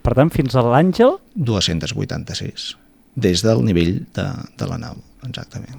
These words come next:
Speaker 2: I, i esclar, eh, la comunitat era aquesta, no? Que hi vagi el nano, que els acompanyi ell. I et trobes que, clar, la gent et pregunta,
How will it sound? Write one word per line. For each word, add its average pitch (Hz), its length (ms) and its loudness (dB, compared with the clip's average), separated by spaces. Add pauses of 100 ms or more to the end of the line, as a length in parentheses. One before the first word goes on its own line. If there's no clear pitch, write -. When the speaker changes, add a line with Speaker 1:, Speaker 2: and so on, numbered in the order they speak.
(800)
Speaker 2:
I, 87 500 0
i 98 120 -2
esclar, - 420 -2
eh, 95 120 -4
la 92 120 -4
comunitat 110 380 0
era 95 100 0
aquesta, 101 320 -2
no? 92 140 -4
Que - 80 -4
hi 92 40 -2
vagi 92 200 0
el 95 100 0
nano, 95 300 -2 (480)
que - 80 -4
els 90 100 -2
acompanyi 78 540 -6
ell. - 160 -10 (240)
I 85 140 -4
et - 60 -8
trobes 90 300 -2
que, 95 100 -4
clar, 95 160 -4
la 90 60 -4
gent 90 160 -4
et 87 60 -8
pregunta, 107 500 -2